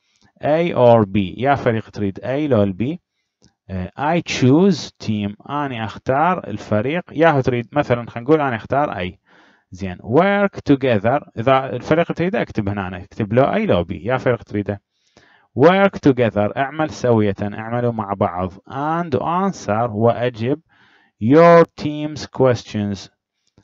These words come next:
آه، أسئلة الفريق مالتك. اعملوا سوية، راح تصيرون جروبات أو تصيرون ثنائيات أو فرديات،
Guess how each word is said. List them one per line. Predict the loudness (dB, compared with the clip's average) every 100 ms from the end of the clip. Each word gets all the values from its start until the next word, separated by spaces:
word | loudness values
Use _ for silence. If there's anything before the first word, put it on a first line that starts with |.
| _ -6
آه، | -4 -4 -4
أسئلة | -2 -2 -2 -4 -2 -2 -4 -10
الفريق | -6 -6 -2 0 0 -2
مالتك. | -4 -4 -2 -2 -2 -4 -20 -20 -16 -6
اعملوا | -4 -4 2 2
سوية، | 2 2 2 4 0 -4
راح | -10 -12
تصيرون | -10 -2 0 0 0
جروبات | 0 2 2 -2 -2
أو | -4
تصيرون | -2 -2 -2
ثنائيات | -2 -6 -6 -6 -8 -8 -12 _ _ _ _ _ -18 0
أو | 4
فرديات، | 4 4 2 2 -2 0 -2 -4